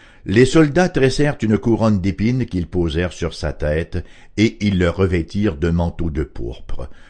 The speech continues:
Puis s'approchant de lui, ils disaient, « Salut, roi des Juifs », et ils lui donnaient des soufflets. Pilate sortit de nouveau et dit aux Juifs, «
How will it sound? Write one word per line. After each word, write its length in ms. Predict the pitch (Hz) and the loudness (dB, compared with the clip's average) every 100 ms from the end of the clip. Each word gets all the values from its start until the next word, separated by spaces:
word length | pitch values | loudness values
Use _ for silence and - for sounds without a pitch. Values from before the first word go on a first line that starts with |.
| - | -12
Puis 200 | - 208 | 0 0
s'approchant 560 | - 98 92 107 - 107 | 2 0 2 0 2 2
de 100 | 107 | 2
lui, 400 | 101 104 139 139 - | 2 0 -2 -4 -4
ils 200 | 101 78 | -2 -2
disaient, « 540 | 95 92 76 90 92 - - - | -2 -2 0 -2 -2 -10 -20 -18
Salut, 640 | - - 123 160 247 202 80 - | -8 0 2 2 0 0 -4 -8
roi 300 | 78 85 95 | -4 0 0
des 180 | 85 92 | 0 -2
Juifs », 480 | 80 95 104 - 98 - - - | 0 -2 -2 -4 -12 -12 -20 -2
et 200 | 104 117 - | 2 2 2
ils 100 | 98 | -2
lui 200 | 87 95 | 0 0
donnaient 340 | 80 92 82 82 | 2 2 0 0
des 140 | 78 | -4
soufflets. 520 | - 73 - 58 - - - - - - - - - - | -6 -10 -10 -12 -14 -20 -20 -20 -20 -20 -20 -20 -10 0
Pilate 440 | 101 95 107 - | 2 2 0 2
sortit 360 | 113 - 110 104 | 0 0 0 2
de 120 | 104 | 4
nouveau 500 | 113 101 131 143 - | 2 2 2 2 0
et 100 | 101 | -2
dit 160 | 92 110 | 0 0
aux 100 | 107 | 0
Juifs, « 420 | 85 95 117 - | 2 0 0 -2